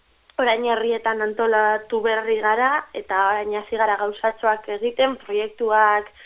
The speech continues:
diseinatzen, baina benetan oraindik egiteko lana eta horren benetako uzta jasotzeke dago, eta orduan hasi ahal izango gara benetako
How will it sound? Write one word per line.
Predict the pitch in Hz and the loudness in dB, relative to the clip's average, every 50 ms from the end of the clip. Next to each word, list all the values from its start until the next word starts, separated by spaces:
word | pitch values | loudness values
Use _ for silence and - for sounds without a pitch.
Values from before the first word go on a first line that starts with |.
| - - - _ - | -20 -20 -20 _ -10
diseinatzen, | 220 226 240 233 - 247 233 226 220 220 220 - - 262 277 302 285 240 | -8 -6 -6 -4 -2 -4 -2 -2 -4 -6 -6 -2 -2 -2 -2 -2 -4 -6
baina | 208 196 196 190 190 185 | -6 -6 -6 -6 -4 -4
benetan | 190 202 214 208 - 208 208 208 | -2 -4 -4 -4 -4 -4 -4 -4
oraindik | 202 214 214 214 220 226 226 220 214 208 - - - | -6 -6 -8 -8 -8 -6 -8 -8 -8 -12 -14 -12 -8
egiteko | - 220 208 214 214 - 247 233 240 - 226 220 220 | -6 -4 -4 -4 -2 0 -2 -2 0 0 -2 0 2
lana | 226 233 233 226 220 214 208 196 196 | 2 2 2 0 -2 -6 -8 -10 -10
eta | - - 196 | -8 -6 -6
horren | 196 208 208 208 208 | -4 -4 -4 -6 -6
benetako | 208 208 208 214 208 - 214 208 - - 214 208 208 214 | -8 -8 -8 -8 -6 -6 -6 -6 -6 -6 -2 -2 -2 -2
uzta | 220 - - - 254 247 208 208 208 - | -2 -4 -2 2 2 2 2 0 -6 -8
jasotzeke | - 202 196 - 202 - - - 196 190 - 190 185 | -8 -10 -10 -10 -16 -16 -14 -14 -16 -14 -10 -4 0
dago, | 196 196 - - - - | 0 0 -2 -4 -10 -10
eta | - 196 | -6 -6
orduan | 202 208 214 208 196 202 | -4 -2 -2 -4 -4 -4
hasi | 208 202 - 214 | -8 -8 -8 -8
ahal | 196 196 196 | -8 -8 -8
izango | - - 196 208 202 196 | -8 -8 -8 -6 -4 -2
gara | 196 196 196 185 | -2 -2 -2 -2
benetako | 196 196 208 - 208 208 - 208 | -4 -8 -8 -8 -10 -10 -8 -6